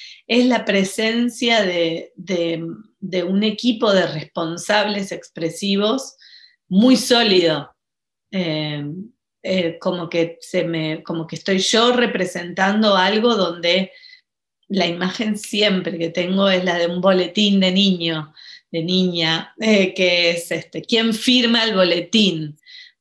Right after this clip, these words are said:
Que dice, bueno, padre, madre, tutor, tutora. Bueno, esa, ese equipo más, este, esencial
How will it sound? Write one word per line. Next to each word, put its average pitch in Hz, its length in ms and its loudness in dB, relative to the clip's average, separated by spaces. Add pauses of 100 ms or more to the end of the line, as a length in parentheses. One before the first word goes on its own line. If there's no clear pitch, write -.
(140)
Que 175 140 0
dice, 170 340 -4
bueno, 151 340 -4 (100)
padre, 180 400 2
madre, 180 560 2
tutor, 170 640 -4
tutora. 170 480 -4 (300)
Bueno, 170 540 0 (120)
esa, 196 760 0
ese 214 420 -2 (220)
equipo 180 880 -2 (360)
más, 170 520 -8 (180)
este, 147 760 -8 (260)
esencial 190 1120 0